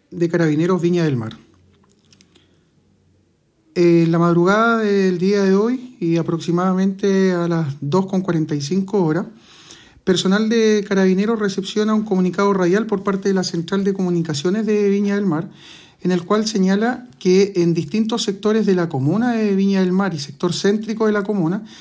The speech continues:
se están ocasionando distintos robos con intimidación, otorgando las víctimas como características principales de los autores del delito,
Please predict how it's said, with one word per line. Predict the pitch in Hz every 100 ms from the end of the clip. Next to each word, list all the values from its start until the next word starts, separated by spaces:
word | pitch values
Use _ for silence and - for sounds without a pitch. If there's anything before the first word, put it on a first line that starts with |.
| - -
se | - 175
están | 143 202 214 214 208 202 196 185 180 -
ocasionando | 220 233 226 196 214 202
distintos | 185 - 202 214 220 220 208 196 190 - - _
robos | 175 190 208 208
con | 190
intimidación, | 180 175 175 165 160 143 233 170 - - - - - -
otorgando | 165 151 156 175 196 196
las | 160 143
víctimas | 240 247 165 151 165 -
como | 160 160
características | 156 156 151 160 185 190 190 180
principales | 175 160 156 151 175 226 214
de |
los | 208 190 185 160
autores | 170 147 196 208 196
del | 190
delito, | 175 170 202 277